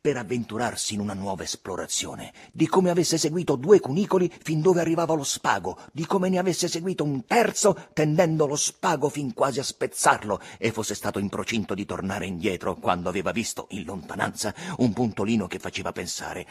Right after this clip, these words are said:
alla luce del giorno. Allora aveva lasciato cadere lo spago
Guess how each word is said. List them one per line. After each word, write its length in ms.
alla 220
luce 240
del 160
giorno. 480
Allora 640
aveva 280
lasciato 360
cadere 320
lo 80
spago 560